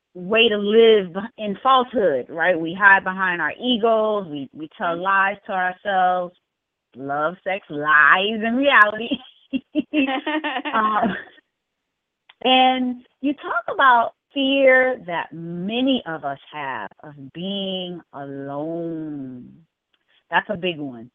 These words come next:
Speaker 1: That's a
Speaker 2: Yes.
Speaker 1: huge one. Absolutely. Um, and you go into depth about that, and I love that.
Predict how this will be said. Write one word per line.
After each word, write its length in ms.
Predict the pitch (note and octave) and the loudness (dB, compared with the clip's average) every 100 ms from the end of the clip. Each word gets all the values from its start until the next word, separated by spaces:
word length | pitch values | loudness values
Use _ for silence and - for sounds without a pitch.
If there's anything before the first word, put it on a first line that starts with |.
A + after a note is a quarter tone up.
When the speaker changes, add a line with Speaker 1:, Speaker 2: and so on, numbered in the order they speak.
| - | -6
Speaker 1:
That's 180 | G3 - | -6 -4
a 80 | E3+ - | -10 -8
Speaker 2:
Yes. 440 | G3 G#3 G#3+ G#3 G3+ | -4 -2 0 0 0
Speaker 1:
huge 580 | G3 F#3 F3 D#3+ D#3 - | -2 -4 -6 -10 -12 -16
one. 360 | - A#2+ A#2+ B2+ _ _ _ _ - | -18 -16 -16 -18 _ _ _ _ -4
Absolutely. 880 | F3+ F3+ - E3+ E3+ G2+ B2+ C3+ C3 _ _ _ _ | -4 -4 -10 -10 -10 -10 -14 -14 -16 _ _ _ _
Um, 440 | F3+ F3+ D#3+ D#3 - | -2 0 0 -4 -4
and 160 | F3+ | -4
you 80 | G3+ | -2
go 240 | G3 A3 C4 | 2 2 2
into 240 | A3+ F3+ | -4 -10
depth 440 | D#3 F3 F3+ - | -4 0 0 -2
about 360 | D#3 C#3+ C#3 C3 | -10 -6 -6 -6
that, 180 | D3+ C#3+ | -8 -10
and 140 | C#3+ D3 | -8 -6
I 120 | C#3+ | -6
love 340 | D3+ E3 F#3 | -2 0 0
that. 320 | D3+ B2+ A#2 | -2 -4 -6